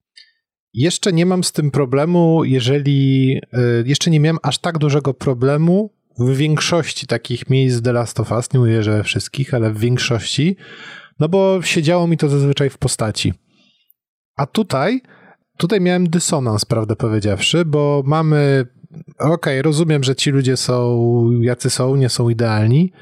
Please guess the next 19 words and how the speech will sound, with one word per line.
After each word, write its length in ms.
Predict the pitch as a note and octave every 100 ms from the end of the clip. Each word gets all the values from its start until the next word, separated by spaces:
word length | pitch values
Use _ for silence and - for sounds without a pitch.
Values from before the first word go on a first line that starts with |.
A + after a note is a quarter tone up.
| - - - - - - -
e, 440 | C3 C3 C3 C3 - _ _ _ -
ale 240 | D3+ D#3
w 120 | -
pewnym 340 | - G3 A3 B3
momencie 540 | G#3 E3+ F#3 - G3+
oni 260 | E3 G3 G#3+
po 100 | -
prostu 340 | E3+ F3 -
jawią 380 | D#3+ D#3 E3 F3+
mi 120 | F3
się 140 | E3 D#3
jako, 260 | D3 E3
kurde, 360 | - D#3+ D3+ E3
po 140 | E3+
prostu 300 | - C3+ -
potwory 580 | - - - G3 C#3 A2+
wręcz, 440 | G2+ F#2+ F#2+ - A2+
no 120 | A2+
nie? 260 | C3+ F#3+